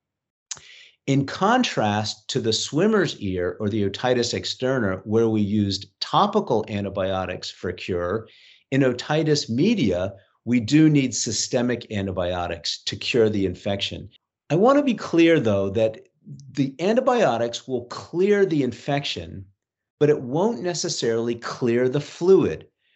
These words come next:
So after, after a child gets on an antibiotic, the pain goes away, the fever goes away, the fussiness goes away. But if the fluid doesn't go away, the child is left with hearing loss and a full ear. And if you've ever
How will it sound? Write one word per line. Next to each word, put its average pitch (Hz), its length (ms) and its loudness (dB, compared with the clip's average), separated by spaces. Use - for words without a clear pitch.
So - 240 -2
after, 143 380 -4
after 208 360 -2
a 208 80 2
child 139 580 -2
gets 135 260 0
on 131 160 0
an 120 120 -4
antibiotic, 120 840 0
the 147 100 2
pain 220 440 0
goes 113 300 2
away, 95 640 -4
the 208 80 -4
fever 208 500 2
goes 107 320 2
away, 95 480 0
the 120 140 -2
fussiness 185 720 0
goes 104 320 -2
away. 92 560 -4
But 151 140 4
if 165 160 -2
the 147 100 0
fluid 226 600 2
doesn't 120 360 0
go 113 140 0
away, 98 640 0
the 139 80 -2
child 156 460 2
is 131 160 -2
left 113 320 2
with 117 140 -2
hearing 120 420 0
loss 92 380 -4
and 104 140 -2
a 98 40 -4
full 127 520 2
ear. 95 500 -2
And 113 100 -2
if 113 120 -4
you've 113 140 0
ever 147 340 4